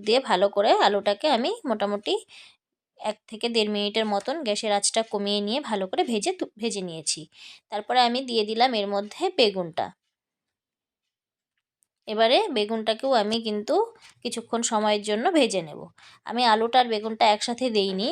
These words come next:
কারণ বেগুন নরম সবজি, সেই কারণে আমি বেগুনটাকে পরে দিয়েছি। আর আলুটা যেহেতু শক্ত সবজি, সেই কারণে আলুটাকে কিন্তু আমি তেলে আগে একটু ভেজে নিয়েছি। তো বেগুনটাকেও এবারে আমি কিছুক্ষণ সময়ের জন্য ভেজে নিয়েছি।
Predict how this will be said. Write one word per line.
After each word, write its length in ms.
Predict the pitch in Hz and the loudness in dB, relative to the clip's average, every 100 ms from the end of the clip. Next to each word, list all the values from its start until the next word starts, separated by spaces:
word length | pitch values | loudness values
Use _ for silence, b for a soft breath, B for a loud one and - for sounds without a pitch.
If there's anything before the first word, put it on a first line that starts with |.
| 381 | -4
কারণ 240 | - 196 269 320 | -4 -2 -2 -2
বেগুন 280 | 208 208 220 208 | -4 -4 -6 -6
নরম 300 | 202 196 208 247 | 0 4 4 2
সবজি, 400 | - 202 196 262 | 0 0 -2 -4
সেই 200 | - 220 | -2 2
কারণে 260 | 214 208 220 | 4 4 2
আমি 160 | 220 | 0
বেগুনটাকে 500 | 220 180 190 208 202 233 | -2 -2 -2 -2 -4 -4
পরে 240 | 208 202 220 | 0 0 -2
দিয়েছি। 420 | 202 180 - 285 403 B B B - | -6 -6 -6 -6 -6 B B B -2
আর 80 | 196 | 2
আলুটা 260 | 208 214 | 2 0
যেহেতু 280 | 247 254 254 | -2 -4 -4
শক্ত 360 | - 226 208 - | 0 0 0 -4
সবজি, 380 | 233 247 180 220 392 | -2 0 -2 0 2
সেই 240 | - 202 | 2 2
কারণে 280 | 208 208 311 | 2 2 2
আলুটাকে 460 | 277 196 196 202 220 | 2 2 -2 -6 -10
কিন্তু 200 | 190 190 | -12 -4
আমি 140 | 208 202 | -2 -2
তেলে 240 | 196 196 269 311 | -6 -6 -2 0
আগে 160 | 196 196 | 0 -4
একটু 200 | 196 - | -8 -8
ভেজে 280 | 254 220 180 | -4 -4 -6
নিয়েছি। 440 | 170 143 - - 180 _ _ _ _ _ _ _ _ _ _ _ _ _ - | -10 -14 -6 -6 -6 _ _ _ _ _ _ _ _ _ _ _ _ _ -16
তো 40 | 226 - 254 208 | -16 -18 -16 -4
বেগুনটাকেও 540 | 214 220 247 240 247 | -2 -2 -2 -2 0
এবারে 280 | 247 220 220 226 | 2 4 4 4
আমি 160 | 220 | 2
কিছুক্ষণ 400 | 277 240 - - | -4 -8 -8 -6
সময়ের 400 | 220 220 208 214 | -2 0 2 2
জন্য 200 | 208 214 214 | 0 -2 -2
ভেজে 300 | 208 214 196 | -2 -2 0
নিয়েছি। 440 | 202 196 202 - | 0 -2 -2 2